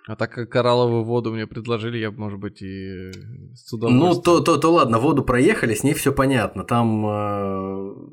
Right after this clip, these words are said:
Speaker 2: к-, к-, кроме этой памяти воды, там еще в х-, в ходу шли и, э, идеи, э, сродни, э,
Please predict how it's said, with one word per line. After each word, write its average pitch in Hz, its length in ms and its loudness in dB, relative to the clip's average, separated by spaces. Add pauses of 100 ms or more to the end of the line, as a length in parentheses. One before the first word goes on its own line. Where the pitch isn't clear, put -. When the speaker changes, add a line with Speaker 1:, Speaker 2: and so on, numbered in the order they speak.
(400)
Speaker 2:
к-, 139 180 -8
к-, 147 220 -12
кроме 147 400 2
этой 135 240 2
памяти 143 420 0
воды, 123 500 -2
там 131 260 -2
еще 120 760 -2 (260)
в - 80 -16
х-, 120 200 -6
в - 80 -12
ходу 123 680 2 (340)
шли 123 640 2
и, 113 580 -6
э, 101 240 -2 (1300)
идеи, 120 720 2
э, 101 480 -2
сродни, 110 800 -4
э, 95 680 -8